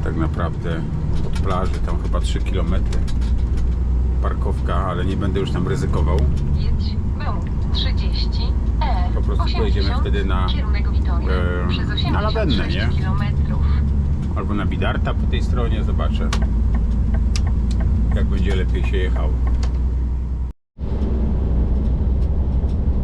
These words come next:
Speaker 1: No, a to jest, to jest ta po drugiej stronie.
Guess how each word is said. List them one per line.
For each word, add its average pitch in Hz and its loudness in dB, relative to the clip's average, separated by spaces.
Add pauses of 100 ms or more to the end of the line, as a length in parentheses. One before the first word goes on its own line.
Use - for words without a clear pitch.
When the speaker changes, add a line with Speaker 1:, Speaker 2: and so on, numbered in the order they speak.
(340)
Speaker 1:
No, 90 0
a 101 0
to 156 0
jest, 135 0
to - -2
jest - -2
ta - 0 (1500)
po 104 0
drugiej 95 0
stronie. 85 2